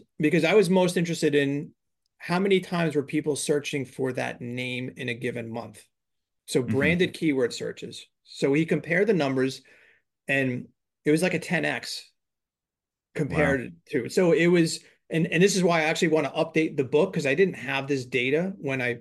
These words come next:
Speaker 1: when I wrote the book last year, and I wanna update it 'cause I think
Speaker 2: Sure.
Speaker 1: it's super important. But it was basically five hundred and fifty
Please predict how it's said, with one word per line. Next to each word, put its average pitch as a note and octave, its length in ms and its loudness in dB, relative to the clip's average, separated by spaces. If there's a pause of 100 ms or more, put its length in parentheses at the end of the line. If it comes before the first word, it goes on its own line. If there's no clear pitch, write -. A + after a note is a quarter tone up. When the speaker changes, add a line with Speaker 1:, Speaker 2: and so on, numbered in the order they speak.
(100)
Speaker 1:
when B2 160 -6
I A#2+ 200 -6
wrote B2+ 220 0
the C#3 60 -2
book D3+ 240 -2
last D#3+ 280 -4
year, F#3+ 300 -2
and B2+ 100 -4
I B2 80 -2
wanna C3+ 260 -6
update C#3+ 300 -2
it A#2 40 0
'cause B2 100 -6
I - 40 0
think E2 120 0
Speaker 2:
Sure. - 20 -2
Speaker 1:
it's - 100 -8
super C#3+ 320 -4
important. C#3 460 -2 (300)
But E3 80 4
it - 20 8
was D3 100 4
basically A3 380 4
five F3+ 340 -2
hundred G#3 240 2
and D3 100 -2
fifty D3 760 -2